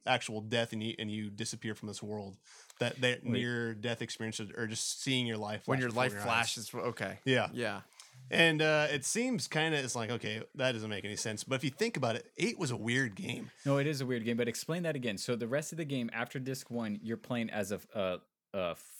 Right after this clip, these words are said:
Speaker 2: flashback, or how does that work?
Speaker 1: No, no, no. You're just, you're, you're, your, your whole life, like, and then when I say whole life, your future life flashes before your eyes. Um, and it's almost like a dream. It's
Speaker 2: Oh,
Speaker 1: almost like
Speaker 2: oh, oh,
Speaker 1: it's what
Speaker 2: oh,
Speaker 1: Squall
Speaker 2: oh,
Speaker 1: would have
Speaker 2: oh.
Speaker 1: wanted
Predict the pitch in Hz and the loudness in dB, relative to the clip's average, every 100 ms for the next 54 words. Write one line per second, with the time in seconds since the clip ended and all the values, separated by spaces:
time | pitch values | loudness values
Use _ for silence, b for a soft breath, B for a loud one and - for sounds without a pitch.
0 | - 110 170 - 92 180 95 87 135 127 | -4 -2 -2 -2 -4 -2 -4 -2 -2 0
1 | 120 82 147 190 190 135 131 143 175 170 | -2 4 6 8 8 4 4 4 4 4
2 | 143 156 - - 147 151 147 143 - 135 | 2 -2 -4 -4 0 0 0 -2 -2 -2
3 | 127 - - 131 139 165 143 139 - - | -2 -4 -4 -2 2 4 6 6 2 -2
4 | 120 113 - 143 135 139 135 - 220 - | 0 0 -4 0 2 2 0 -8 -20 -20
5 | _ - 127 139 151 131 143 135 123 - | _ -4 2 4 4 2 4 4 4 0
6 | b b - 113 - 127 160 - 110 98 | b b -6 -4 -2 -2 0 -2 -2 -2
7 | 101 110 - _ - 127 127 127 117 - | -2 -2 -6 _ -2 0 0 -2 -6 -4
8 | 120 110 113 113 98 92 - B B B | -2 0 2 2 2 -4 -10 B B B
9 | B - 127 123 123 131 131 156 160 156 | B 2 4 4 2 0 2 2 2 2
10 | 131 107 104 120 117 101 104 156 165 147 | 0 -2 0 0 0 0 2 4 4 4
11 | 143 - 143 131 - 147 143 123 - - | 2 4 4 2 2 4 4 2 -4 -2
12 | 120 117 101 139 139 151 - - 135 147 | 0 0 0 2 6 6 4 2 4 6
13 | 143 123 135 120 107 104 120 131 139 110 | 6 4 2 0 0 0 2 2 2 -2
14 | 98 | -4